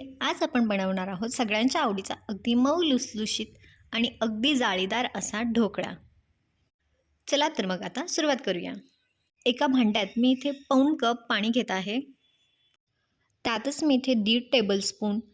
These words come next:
लिंबू सत्व घालते व अर्धा टेबलस्पून मीठ. हे सगळं आपल्याला व्यवस्थित वितळवून घ्यायचं आहे.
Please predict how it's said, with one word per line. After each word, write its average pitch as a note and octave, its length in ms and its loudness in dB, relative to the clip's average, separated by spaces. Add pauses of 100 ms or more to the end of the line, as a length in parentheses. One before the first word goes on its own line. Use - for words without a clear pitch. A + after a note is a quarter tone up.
(220)
लिंबू A3 300 4
सत्व A#3 360 0
घालते F#3+ 460 -2 (560)
व A#3 40 2
अर्धा A#3 380 0
टेबलस्पून G#3+ 760 0 (160)
मीठ. G#3 360 0 (1700)
हे D4+ 140 4
सगळं C4 320 0
आपल्याला A3 320 0
व्यवस्थित G#3 480 0
वितळवून G#3+ 420 2
घ्यायचं B3 300 2
आहे. F#3 320 -4